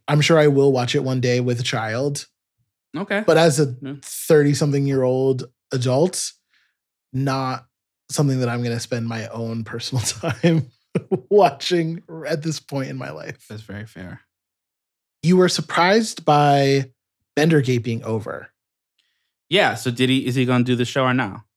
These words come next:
Speaker 1: Well, the reason why he wasn't gonna do it is because they didn't wanna pay him.
Speaker 2: At all? Or, like, not enough?
Speaker 1: Not enough.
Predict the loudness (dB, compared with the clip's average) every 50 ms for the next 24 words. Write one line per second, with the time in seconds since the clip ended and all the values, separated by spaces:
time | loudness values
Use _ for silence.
0 | _ _ _ _ _ _ _ _ _ _ _ _ _ _ 4 6 6 4 2 0
1 | 0 2 4 4 4 4 4 4 4 6 6 4 4 4 4 4 2 2 2 2
2 | 4 4 4 2 0 0 0 2 4 4 4 2 2 0 -4 -6 -2 0 2 2
3 | 2 0 -2 -6 -16 _ _ _ _ _ _ _ _ _ _ -4 0 2 2 2
4 | 2 0 -2 -6 -6 -2 0 0 2 2 0 0 0 -2 -4 -6 -8 -10 -12 -16
5 | -6 _ 2 4 4 4 4 2 2 2 0 0 -4 -10 -14 -16 -18 -20